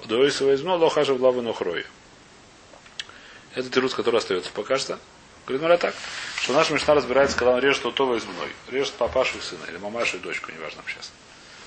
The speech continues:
Мамашу и сына. <coughs> Теперь, «За то резку, за которую он получает от той из Мной, поскольку это наша тема, мы говорим только про неё».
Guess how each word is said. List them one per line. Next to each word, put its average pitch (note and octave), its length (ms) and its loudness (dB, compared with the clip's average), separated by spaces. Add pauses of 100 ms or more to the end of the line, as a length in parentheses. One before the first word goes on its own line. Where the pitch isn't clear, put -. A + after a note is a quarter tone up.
(160)
Мамашу G2+ 340 -2
и - 20 -6
сына. A#2+ 280 -2 (1600)
<coughs> - 680 6 (380)
Теперь, G2 300 0
«За G#2+ 160 4
то - 300 4 (280)
резку, B2 400 4
за F2 80 -8
которую B2 280 2
он B2+ 40 -4
получает C3 500 0
от A2+ 120 -4
той D3+ 140 4
из C#3+ 60 0
Мной, F#3+ 180 4
поскольку C#3+ 320 -4
это C#3+ 100 -6
наша C#3+ 220 -4
тема, E3+ 200 -6
мы B2 40 -6
говорим B2 180 -6
только C3 180 -4
про A2+ 140 -4
неё». F#2 220 -4